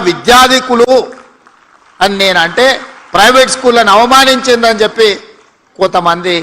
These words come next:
విమర్శించారు. నేను అవమానించలే, పోల్చి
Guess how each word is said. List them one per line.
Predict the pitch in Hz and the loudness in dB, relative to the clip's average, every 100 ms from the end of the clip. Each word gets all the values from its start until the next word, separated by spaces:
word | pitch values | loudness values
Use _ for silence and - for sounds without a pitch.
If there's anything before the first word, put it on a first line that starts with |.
| 151 - 151 | -10 -16 -10
విమర్శించారు. | 156 160 - 135 123 - _ _ _ 165 | -6 -6 -6 -12 -16 -20 _ _ _ -4
నేను | 190 170 | 0 2
అవమానించలే, | 208 247 254 247 247 190 139 - _ _ _ _ _ - | 2 2 2 0 0 -2 -6 -14 _ _ _ _ _ 2
పోల్చి | 233 269 269 | 2 2 0